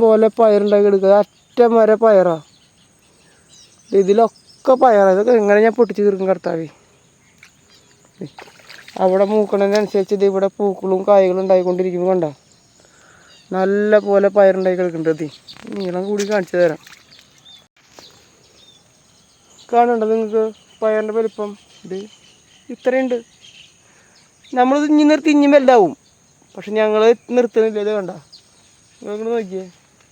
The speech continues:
എത്ര പയറുണ്ട് നോക്കി നിങ്ങൾ കണ്ടോ? നല്ല ഭംഗിയുണ്ട്. നമുക്ക്,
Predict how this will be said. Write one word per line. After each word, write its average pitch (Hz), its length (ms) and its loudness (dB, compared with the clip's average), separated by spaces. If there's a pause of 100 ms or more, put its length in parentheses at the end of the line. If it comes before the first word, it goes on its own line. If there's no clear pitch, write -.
(1080)
എത്ര 208 220 -8 (100)
പയറുണ്ട് 220 340 0
നോക്കി 202 200 -4
നിങ്ങൾ 196 240 -6
കണ്ടോ? 180 180 -6 (2000)
നല്ല 196 300 -4
ഭംഗിയുണ്ട്. 220 460 0 (260)
നമുക്ക്, 220 400 0